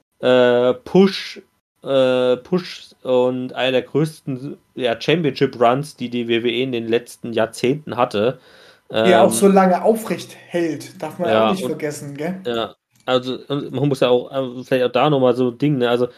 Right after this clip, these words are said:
Speaker 1: man hat ja, äh, auch vielleicht vorhin schon so ein bisschen an den Top-Matches und sowas, die ich aufgezählt habe, gemerkt, da war halt auch super häufig Roman Reigns dabei, ja.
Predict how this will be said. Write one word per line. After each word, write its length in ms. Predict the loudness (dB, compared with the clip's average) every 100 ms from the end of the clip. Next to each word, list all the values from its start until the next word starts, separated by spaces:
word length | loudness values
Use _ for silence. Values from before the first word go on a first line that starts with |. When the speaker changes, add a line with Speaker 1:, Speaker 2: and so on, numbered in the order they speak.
| -20 _
Speaker 1:
man 100 | -2
hat 160 | 0 2
ja, 460 | 2 2 -4 -6
äh, 20 | -4
auch 100 | -2
vielleicht 300 | -4 -4 -4
vorhin 260 | 0 0
schon 160 | 0 -2
so 60 |
ein 40 | -2
bisschen 220 | -4 -4
an 120 | -4
den 160 | -4 -2
Top-Matches 600 | -4 0 2 2 0 -6
und 100 | -2
sowas, 200 | -2 -2
die 120 | -6
ich 120 | -6
aufgezählt 480 | -4 -4 -4 -2 0
habe, 180 | 0 0
gemerkt, 360 | 0 0 0
da 80 | 0
war 160 | 0 0
halt 160 | 0
auch 180 | -2 -6
super 220 | -6 0
häufig 200 | 2 2
Roman 300 | 4 4 4
Reigns 300 | 2 2 0
dabei, 380 | -2 -2 -2 -6
ja. 220 | -6 -6